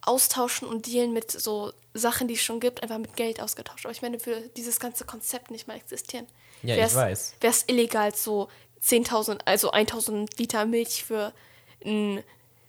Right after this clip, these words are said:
Speaker 1: einen Stift zu kriegen, ne? So, würde dieses Konzept nicht mal existieren. Dann bekommen wir abgefuckt, so.
Speaker 2: <laughs>
Speaker 1: Weißt du?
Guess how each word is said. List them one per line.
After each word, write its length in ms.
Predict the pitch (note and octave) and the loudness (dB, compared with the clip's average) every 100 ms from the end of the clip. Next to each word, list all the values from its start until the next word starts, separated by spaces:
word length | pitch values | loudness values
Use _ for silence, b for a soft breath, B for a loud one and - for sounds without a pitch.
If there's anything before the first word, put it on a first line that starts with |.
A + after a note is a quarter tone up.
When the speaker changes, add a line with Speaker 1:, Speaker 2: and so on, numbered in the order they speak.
| _ | _
Speaker 1:
einen 80 | A3 | -2
Stift 300 | - B3 - | 2 2 0
zu 100 | A3 | -2
kriegen, 280 | - G#3+ G#3+ | -6 -8 -10
ne? 120 | A3+ B B B B B B _ | -12 B B B B B B _
So, 340 | - G#3+ G#3 - | -4 -2 -2 -6
würde 220 | A3+ A#3+ | -8 -6
dieses 340 | A#3+ B3+ B3 - | -2 0 0 0
Konzept 420 | - A#3+ - C#4+ | -4 -4 -4 -4
nicht 140 | C4 C4 | -6 -6
mal 80 | |
existieren. 600 | B3 - A#3 - B3+ G#3+ - _ _ _ b b _ | -6 -4 -4 -2 -2 -4 -10 _ _ _ b b _
Dann 140 | A#3 A3 | -8 -6
bekommen 260 | A#3 C4+ | -2 -2
wir 100 | B3+ | -2
abgefuckt, 540 | - - A#3 A#3 A#3+ - | -4 -6 -4 -4 -6 -10
so. 80 | E4 | -8
Speaker 2:
<laughs> 80 | - | -4
Speaker 1:
Weißt 480 | B2 - E4+ | -2 2 4
du? 40 | D#4+ | 4